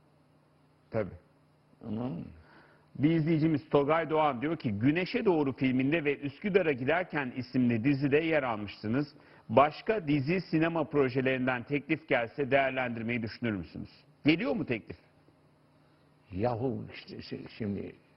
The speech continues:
Speaker 2: bir sürü filmde oynadım bile, bile, biliyor musun?
Speaker 1: Öyle mi? Doğru, ben görüyorum ara sıra.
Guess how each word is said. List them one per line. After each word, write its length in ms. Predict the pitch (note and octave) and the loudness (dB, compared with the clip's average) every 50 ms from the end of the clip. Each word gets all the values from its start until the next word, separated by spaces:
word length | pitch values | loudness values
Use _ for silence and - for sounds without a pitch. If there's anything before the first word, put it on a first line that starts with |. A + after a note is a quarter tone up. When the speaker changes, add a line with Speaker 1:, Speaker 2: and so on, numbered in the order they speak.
| _ _ _ - - - - G#2+ A2 G#2+ - _ - | _ _ _ -20 -20 -20 -20 -18 -18 -18 -18 _ -14
Speaker 2:
bir 200 | - A#2 C#3+ D3 | -6 -4 -4 -4
sürü 240 | - - E3 D#3 C3 | -2 -4 -4 -4 -4
filmde 420 | - - D3 C#3+ C#3+ C#3+ C#3 C#3+ | -4 -4 -4 -2 -2 0 2 4
oynadım 500 | C#3+ C#3+ C3+ A#2+ A#2 G#2 F#2 G2 F#2 F#2 | 4 4 2 2 -2 -2 -2 -2 -4 -4
bile, 260 | F#2 F#2 G#2 G2 G2+ | -2 -2 -2 -2 -2
bile, 220 | A#2 C#3 - - - | -4 -8 -8 -8 -6
biliyor 220 | A2+ A#2+ D3 F#3 | -6 -6 -4 -4
musun? 220 | A3 - - - | -6 -6 -4 0
Speaker 1:
Öyle 220 | B2+ D3 F3 G3+ F#3+ | 0 0 0 0 -4
mi? 140 | C3+ G2 - - - | -8 -8 -8 0 2
Doğru, 260 | C3+ D3+ E3+ F#3 D#3 | 4 4 4 2 0
ben 200 | D3+ D3 D3 C3+ | -2 -2 0 -2
görüyorum 360 | C#3+ D3+ D#3 F#3+ G3+ F3 A#2+ | -2 -2 0 0 0 0 0
ara 120 | G#2+ G2 F#2 | -2 -2 -4
sıra. 240 | - - F2+ E2 | -6 -6 -8 -8